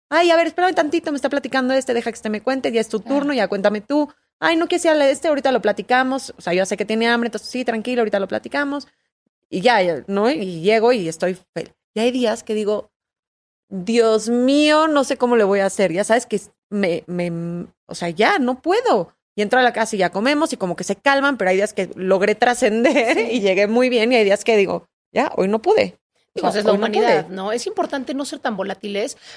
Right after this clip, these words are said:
Speaker 3: porque el niño siempre quiere un, una pa-, un papá o una mamá estable. O sea, decir, no cuando está de buenas me quita y cuando está de malas no me quita y cuando sí le, ¿me entiendes? Como que esta inestabilidad interna del piloto, es que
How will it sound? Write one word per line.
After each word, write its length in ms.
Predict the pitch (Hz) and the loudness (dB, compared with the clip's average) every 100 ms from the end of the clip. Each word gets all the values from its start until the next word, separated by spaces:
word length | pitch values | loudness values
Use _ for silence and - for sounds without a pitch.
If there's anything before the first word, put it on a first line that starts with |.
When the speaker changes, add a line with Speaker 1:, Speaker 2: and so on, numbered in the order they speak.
| - | -6
Speaker 3:
porque 440 | - 247 - 247 247 | -2 -2 0 2 2
el 120 | 254 | 0
niño 280 | 285 311 359 | -2 -4 -6
siempre 360 | - 269 254 262 | -8 -8 -6 -8
quiere 400 | - 254 254 453 - | -6 -4 -4 -6 -8
un, 280 | 247 240 - - 220 _ _ | -6 -6 -10 -16 -20 _ _
una 220 | 240 240 - | -4 -4 -2
pa-, 220 | 220 - | -6 -6
un 100 | 254 | -6
papá 320 | 240 247 226 226 | -2 -2 -2 -2
o 40 | |
una 180 | 226 226 | -2 -4
mamá 280 | 208 202 202 | -6 -6 -6
estable. 580 | - 220 208 180 - - | -10 -10 -12 -12 -20 -10
O 40 | |
sea, 80 | 233 | -6
decir, 300 | 208 240 233 | -4 -4 -2
no 140 | 254 | 0
cuando 120 | 277 330 | 0 0
está 120 | 262 | 0
de 60 | 240 | 0
buenas 180 | 247 214 | 0 -4
me 100 | 175 | -8
quita 200 | 220 233 | -10 -6
y 40 | |
cuando 120 | 214 | -6
está 140 | 180 214 | -4 -4
de 60 | |
malas 240 | 208 202 196 | -4 -4 -6
no 120 | 190 | -8
me 100 | 185 | -10
quita 200 | 196 233 | -8 -4
y 40 | |
cuando 220 | 226 196 185 | -2 -2 -4
sí 120 | 214 | -4
le, 120 | 220 190 190 | -2 -2 -6
¿me 60 | |
entiendes? 300 | 202 220 269 | -4 -4 -4
Como 180 | - 214 | -4 -4
que 60 | 233 | -2
esta 160 | - | -2
inestabilidad 840 | 302 262 - 202 196 190 196 190 | -2 -4 -2 -2 -2 -4 -2 -2
interna 360 | 175 185 - 208 | -4 -4 -2 0
del 60 | 202 | -2
piloto, 300 | 202 214 208 | 0 0 -2
es 60 | |
que 80 | - | -10